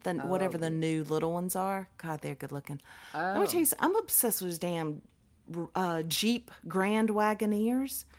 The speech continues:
Speaker 2: Oh,
Speaker 1: They
Speaker 2: yeah.
Speaker 1: just scream like old money to me. Do you know how
Speaker 2: Mm-hmm.
Speaker 1: much those damn things are?
Speaker 2: How much?
Speaker 1: Like a hundred and twenty-five thousand dollars for the
Speaker 2: What?
Speaker 1: Grand Wagoneer. Yeah.
Speaker 2: Oh, okay. I would've n-, I,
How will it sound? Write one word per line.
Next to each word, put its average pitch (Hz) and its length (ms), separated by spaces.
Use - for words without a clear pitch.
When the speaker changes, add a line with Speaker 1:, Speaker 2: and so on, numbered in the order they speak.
Speaker 2:
Oh, 196 240
Speaker 1:
They 262 140
Speaker 2:
yeah. 262 100
Speaker 1:
just 339 300
scream 214 440
like 160 280
old 160 280
money 160 380
to 190 80
me. 202 360
Do 190 100
you 339 60
know 494 80
how 466 120
Speaker 2:
Mm-hmm. 403 80
Speaker 1:
much 359 200
those 330 180
damn 294 240
things 285 300
are? 233 240
Speaker 2:
How 143 140
much? 131 220
Speaker 1:
Like 269 220
a - 60
hundred 311 600
and 202 100
twenty-five - 600
thousand 196 480
dollars 170 680
for 202 80
the 190 120
Speaker 2:
What? 170 80
Speaker 1:
Grand 180 400
Wagoneer. 165 720
Yeah. 311 220
Speaker 2:
Oh, 165 420
okay. - 180
I 151 160
would've 139 260
n-, 139 220
I, 139 100